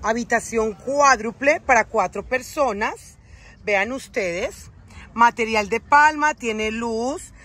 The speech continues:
tiene su ventilador, así como lo vemos, y su nocherito. Así lo vemos,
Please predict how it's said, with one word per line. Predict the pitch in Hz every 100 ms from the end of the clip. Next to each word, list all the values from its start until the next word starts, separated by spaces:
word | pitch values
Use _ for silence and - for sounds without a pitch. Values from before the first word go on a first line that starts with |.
| - - -
tiene | 285 285 269 269 269
su | - 262 226
ventilador, | 208 190 - 220 226 254 285 240 226 294 480 - - -
así | - 185 180
como | 226 254
lo | 277
vemos, | 277 233 254 - - - -
y | 285 311 320
su | - 311
nocherito. | 302 302 320 320 320 - 180 139 - - - -
Así | 180 - 190
lo | 202
vemos, | 220 220 220